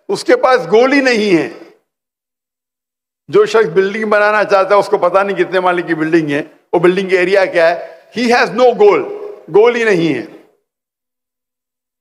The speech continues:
एक वक्त एक पड़ोसी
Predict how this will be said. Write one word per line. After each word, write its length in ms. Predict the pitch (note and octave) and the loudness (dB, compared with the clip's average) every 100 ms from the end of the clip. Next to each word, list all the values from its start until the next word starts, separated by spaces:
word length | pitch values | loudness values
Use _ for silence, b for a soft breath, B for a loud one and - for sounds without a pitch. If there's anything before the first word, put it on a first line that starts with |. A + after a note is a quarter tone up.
| _ _ _ _ _ _ _ _ _ _ _ _ _ _ _ _ - | _ _ _ _ _ _ _ _ _ _ _ _ _ _ _ _ -6
एक 180 | C#4 F3+ | -4 -2
वक्त 520 | G3+ B3 - - - _ _ _ _ _ _ _ _ _ _ _ _ _ - | -2 -4 -8 -20 -20 _ _ _ _ _ _ _ _ _ _ _ _ _ -4
एक 160 | C#3 - | -4 0
पड़ोसी 480 | F#3 A3 G#3+ F3 | 0 0 -2 -6